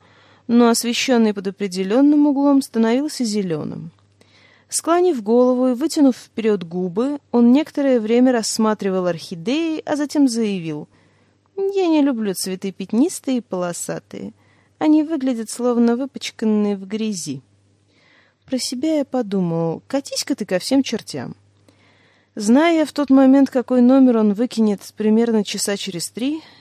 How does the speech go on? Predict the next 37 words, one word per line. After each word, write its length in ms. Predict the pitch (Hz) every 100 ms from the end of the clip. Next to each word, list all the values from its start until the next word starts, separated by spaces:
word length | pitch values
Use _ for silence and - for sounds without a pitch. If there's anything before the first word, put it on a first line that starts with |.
| _
я, 240 | 196 220 285
быть 200 | 285 294
может, 320 | 294 269 233
воздержался 760 | 254 247 311 233 196 190 -
от 100 | 190
подобных 460 | - 185 185 185 180
пожеланий 640 | 175 165 170 190 233 240
даже 320 | 180 160 165
мысленно. 600 | 165 151 - - - 165 - _ _ _ _ _ _ _ _ -
Вывели 460 | 185 311 339 311
же 160 | 285 277
его 220 | 285 277
из 120 | 277
себя 380 | - 269 233 262
ни 180 | 254 254
Вульф, 400 | 240 294 262 -
ни 200 | 220 202
я, 360 | 190 185 240
ни 160 | 233 220
Скривер 520 | 214 - 294 277 202
или 120 | 180
Хьюитт, 600 | 170 - 202 254 269 254 _ _ _ _ _
а 80 | -
трое 240 | 339 381 339
других 360 | 320 233 220
почтенных 680 | - 202 - 208 190 185 185
аристологов, 680 | 185 190 - 185 180 170 175
посчитавших, 720 | - 190 214 - 208 202 196
что 200 | - 196
цветы 400 | - 196 190 247
с 100 | -
пятнышками 720 | - 208 233 175 - 175 170
и 60 | 160
полосками 680 | 170 180 302 359 - 175
выглядят 480 | 160 214 233 233 262
просто 380 | - 269 311 370
чудесно. 600 | - 440 269 165 - -